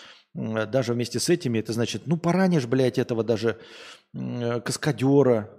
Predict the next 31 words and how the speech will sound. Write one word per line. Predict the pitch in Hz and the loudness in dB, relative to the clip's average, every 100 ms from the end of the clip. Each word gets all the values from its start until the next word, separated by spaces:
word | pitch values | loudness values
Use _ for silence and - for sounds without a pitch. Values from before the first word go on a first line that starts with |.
| - _ | -20 _
чё-то | - - | -10 -8
выплачивать | 107 117 131 147 - 131 | -6 -2 -2 -2 -2 -2
ему | 123 127 | -2 -4
двести | 104 131 - 113 | -2 -2 -4 -4
долларов. | 120 120 110 98 | 0 0 0 -2
Да | 123 | -2
нахуя | 151 165 160 165 | -2 -2 -4 -2
это | 151 | -4
надо, | 143 139 120 | -4 -4 -4
блядь? | 113 117 - _ _ _ - - - - _ - | -6 -8 -12 _ _ _ -20 -20 -20 -20 _ -8
Где-нибудь | 113 147 160 139 139 | 0 4 4 2 -2
ещё | 139 165 | 0 2
этот, | 151 127 | 2 0
блядь, | 120 131 | 0 0
старпёр | - - 131 139 147 | 0 -2 -2 0 0
Харрисон | - 139 - 131 | 2 0 0 -6
Форд | - 131 123 | -4 -2 -2
запнётся, | 107 131 - 127 135 - | -2 -2 0 0 0 -2
блядь, | 113 120 113 | -2 0 0
об | 113 | 0
этот | 117 123 | 0 -2
хлыст | - 123 117 - | -2 -2 -2 -4
и | |
упадёт. | 113 - 110 117 - 104 | -4 -2 -2 -2 -4 -4
Да | 123 | -4
нахуй | 147 151 160 151 - - 170 | -2 -6 -6 -10 -14 -10 -6
нам | 165 170 | -2 -2
это | 165 170 | -2 -2
надо? | 165 135 | 0 0
Нарисуем | 139 151 143 165 147 | 0 0 0 0 0
его, | 139 139 120 | 0 0 -2